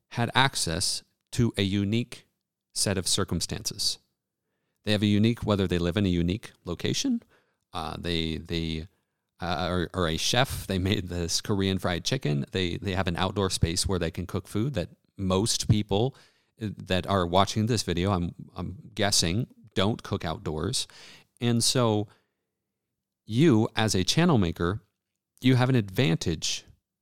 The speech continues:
if you leverage your unique circumstances and skill sets.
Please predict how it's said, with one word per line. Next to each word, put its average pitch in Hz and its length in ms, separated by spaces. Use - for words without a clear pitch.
if 127 240
you 120 100
leverage 104 800
your 101 340
unique 95 400
circumstances 90 840
and 82 180
skill 87 240
sets. - 400